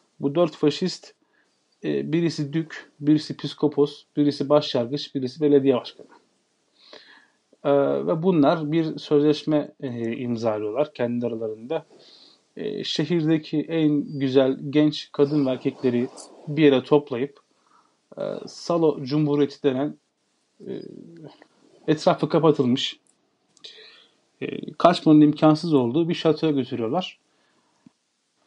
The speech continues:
E, literatürdeki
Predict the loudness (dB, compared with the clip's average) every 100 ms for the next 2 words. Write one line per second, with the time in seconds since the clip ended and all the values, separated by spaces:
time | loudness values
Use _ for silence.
0 | _ _ _ 2 6 8 8 6 0 -10
1 | -14 -16 -20 -20 _ _ _ _ -20 _
2 | _ _ -20 -18 -14 -12 -4 0 4 6
3 | 6 6 4 4 0 -2